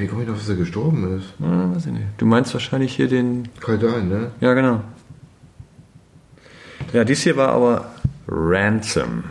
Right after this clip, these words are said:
Speaker 1: Ransom, ja.
Speaker 2: Ransom.
Speaker 1: Ransom.
Speaker 2: Ah, Marco.
Speaker 1: Worum geht es, Heiko?
Speaker 2: Worum geht es? Um Terroristen?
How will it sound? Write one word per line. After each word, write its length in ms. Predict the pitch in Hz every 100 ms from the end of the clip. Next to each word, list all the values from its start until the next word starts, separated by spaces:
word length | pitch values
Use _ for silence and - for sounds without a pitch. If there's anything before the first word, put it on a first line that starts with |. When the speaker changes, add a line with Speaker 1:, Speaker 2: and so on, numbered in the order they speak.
| -
Speaker 1:
Ransom, 640 | 87 82 90 95 78 67 - - - 78
ja. 260 | 76 82
Speaker 2:
Ransom. 840 | 95 123 110 87 78 76 69 65 - - - - - - - - - - - - - -
Speaker 1:
Ransom. 580 | 90 104 85 80 73 73 - -
Speaker 2:
Ah, 760 | 143 143 127 113 104 98 95 85 85 - - - - - - - - - -
Marco. 440 | 113 104 101 85 80 - - -
Speaker 1:
Worum 220 | 104 104
geht 180 | 123 95
es, 140 | 82
Heiko? 300 | 82 80 80
Speaker 2:
Worum 180 | 104 139
geht 180 | 175 175
es? 160 | 87
Um 120 | 101 95
Terroristen? 760 | 110 110 127 139 - 180 208